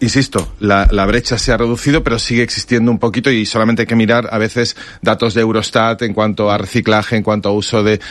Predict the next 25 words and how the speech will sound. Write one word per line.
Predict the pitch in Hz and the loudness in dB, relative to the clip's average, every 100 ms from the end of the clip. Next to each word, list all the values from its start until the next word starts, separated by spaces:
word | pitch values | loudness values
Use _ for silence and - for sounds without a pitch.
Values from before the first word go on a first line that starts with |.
| - - | -16 -2
de | 110 107 | 0 2
otros | 104 - 110 | 0 -2 -6
sistemas | 107 117 107 107 | -4 0 0 0
de | |
transporte | 104 107 - 117 104 110 104 | 0 -2 0 -2 -2 0 0
sostenibles | - 107 120 113 120 113 107 | -2 -2 2 4 4 2 0
y | 117 | 0
demás, | 110 117 120 - | 0 0 -2 -8
siguen | - 117 110 117 | -4 0 2 2
yendo | 113 | 2
un | 113 | 0
poquito | 113 113 98 | 0 -2 0
por | 110 | 0
delante. | 113 123 | 0 -2
¿Qué | 120 | -2
es | |
lo | 120 | -2
que | 120 | -2
nos | 113 | -2
están | 131 117 | 0 0
diciendo | 113 120 | 2 2
ahora | 117 120 - | 2 2 -2
o | |
qué | 110 | -4
demandan? | 117 120 123 87 78 | -2 0 0 -2 -8